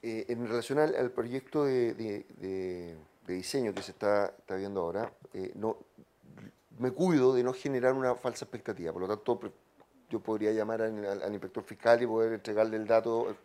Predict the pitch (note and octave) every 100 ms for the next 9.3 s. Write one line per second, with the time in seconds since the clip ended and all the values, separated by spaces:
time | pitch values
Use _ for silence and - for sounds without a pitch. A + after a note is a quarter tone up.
0 | _ - G#2 - A2 A2+ - _ _ G2
1 | G2+ A2 G#2+ G2+ G2 G2 A2+ A2+ A#2 G2+
2 | G2+ G#2 - D#2+ C#2 _ - - - -
3 | _ - G#2 B2+ - - - _ _ G#2+
4 | G#2 G#2 G2+ G2 - G#2+ G#2+ G#2+ C#3+ D3
5 | - A2+ A#2 A#2 B2+ D3 D3 - D3+ C3+
6 | A2+ B2 - A2 A2+ B2 B2+ A#2+ A#2 A2
7 | A2 G#2+ - C3+ B2+ - A#2+ A#2+ B2 A#2+
8 | A#2+ C#3 B2+ A2+ A#2+ A#2+ A2 A2+ B2 B2
9 | G#2+ B2 C#3+